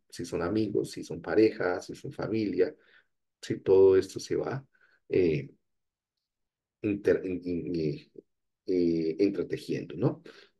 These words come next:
Y nada de esto se puede reducir al cerebro. Yo no puedo decir que entonces, porque yo es, eh, eh, eh, es una cena de compromiso,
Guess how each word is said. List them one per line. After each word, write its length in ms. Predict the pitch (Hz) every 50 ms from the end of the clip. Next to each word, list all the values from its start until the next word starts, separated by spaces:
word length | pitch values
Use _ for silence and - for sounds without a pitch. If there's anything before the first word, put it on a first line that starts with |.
| _ _ _ _
Y 140 | - 139 135
nada 440 | 135 139 151 175 185 202 208 220 233
de 200 | 220 156 131 127
esto 240 | 131 131 - 185
se 120 | - - 143
puede 260 | - - 104 107 135
reducir 340 | 139 143 117 104 - - -
al 100 | 120 135
cerebro. 380 | - - 143 185 185 - -
Yo 100 | - 90
no 120 | 95 107 113
puedo 180 | - 131 -
decir 220 | - - - - -
que 100 | - 120
entonces, 540 | 110 - - 120 107 104 101 - 135 - -
porque 360 | - - 139 - - 82 78
yo 240 | - 110 107 110 113
es, 240 | 123 120 - _ _ -
eh, 120 | - 113
eh, 260 | 98 - - 98 - -
eh, 280 | - 87 87 85 82 85
es 260 | 90 92 90 - -
una 140 | 113 113 113
cena 300 | 113 - - 110 107 110
de 100 | 107 104
compromiso, 800 | - 90 87 90 - 85 87 90 87 87 - - 147 175 -